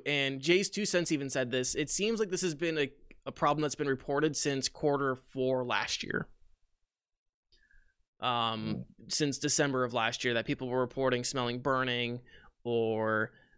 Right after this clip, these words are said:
Speaker 1: um, similar issues with their cases. Um,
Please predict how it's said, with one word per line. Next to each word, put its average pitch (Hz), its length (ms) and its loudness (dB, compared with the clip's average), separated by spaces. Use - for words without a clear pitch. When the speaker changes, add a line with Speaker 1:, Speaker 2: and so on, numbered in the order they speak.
Speaker 1:
um, 107 460 -2
similar 139 360 2
issues 117 800 -2
with 127 360 0
their 107 160 -2
cases. - 580 -2
Um, 139 600 -2